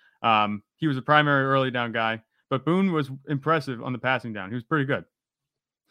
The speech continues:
That being said, you know, Gordon didn't look great. The usage was good,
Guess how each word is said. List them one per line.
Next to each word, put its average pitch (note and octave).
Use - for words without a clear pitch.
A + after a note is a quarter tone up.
That D#3+
being E3
said, D#3+
you C#3+
know, C3+
Gordon F3+
didn't D#3+
look C3+
great. C#3+
The C#3
usage E3+
was F3
good, A3